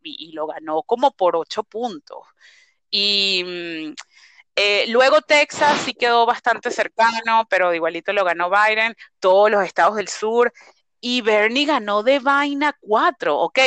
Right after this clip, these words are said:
ganó el más grande, que fue California. Y, y allí tú ves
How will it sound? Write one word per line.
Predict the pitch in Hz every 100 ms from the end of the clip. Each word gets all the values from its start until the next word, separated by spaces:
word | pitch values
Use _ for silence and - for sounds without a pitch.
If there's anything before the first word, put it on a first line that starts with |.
| 208
ganó | 180 175
el | 180
más | 143 220
grande, | 269 254 175 160
que | 160
fue | -
California. | 180 240 196 240 220 160 147 - - -
Y, | - 254 - -
y | 247 - _ _ -
allí | 220 214 311
tú | 254 240 233
ves | 240 202 147 -